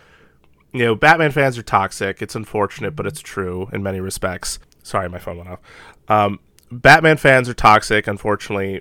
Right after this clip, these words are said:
Not all of them, but a vast majority of them are stupid toxic, and it's ridiculous. Um,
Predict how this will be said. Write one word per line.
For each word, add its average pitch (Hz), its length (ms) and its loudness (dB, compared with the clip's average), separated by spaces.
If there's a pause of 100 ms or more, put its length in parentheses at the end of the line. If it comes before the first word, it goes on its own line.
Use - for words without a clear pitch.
Not 127 160 8
all 131 200 8
of 98 60 2
them, 95 200 0
but 104 240 -6
a 110 60 -4
vast 110 440 4
majority 98 360 -2
of 92 40 -12
them 92 180 -10
are 92 200 -14 (460)
stupid 131 600 -2
toxic, 82 460 -6
and 87 80 -10
it's - 160 -14
ridiculous. 85 680 -14 (520)
Um, 104 460 2